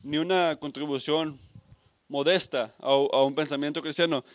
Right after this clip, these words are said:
pero una afirmación a esos que ya han visto, que esos que han, este, estado en, en,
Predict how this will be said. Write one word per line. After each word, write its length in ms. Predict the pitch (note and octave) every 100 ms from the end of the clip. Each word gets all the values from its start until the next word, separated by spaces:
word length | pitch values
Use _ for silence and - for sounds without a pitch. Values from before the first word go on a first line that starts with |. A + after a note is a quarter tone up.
| -
pero 160 | - D3
una 120 | E3+
afirmación 920 | E3+ E3 D#3 C3+ - G3 A3 G3+ F3 _ _ _ _
a 120 | -
esos 240 | D#3 F#3 F3
que 140 | F3
ya 100 | E3
han 220 | F3 E3+
visto, 560 | C3+ G3 - - C3+ A#2 _
que 100 | -
esos 260 | D3+ E3 F3
que 140 | -
han, 160 | D#3 E3
este, 460 | F3 - D#3+ C3+ - _ _ _ _ -
estado 380 | C#3+ - F#3
en, 80 | F#3
en, 280 | E3 - D3+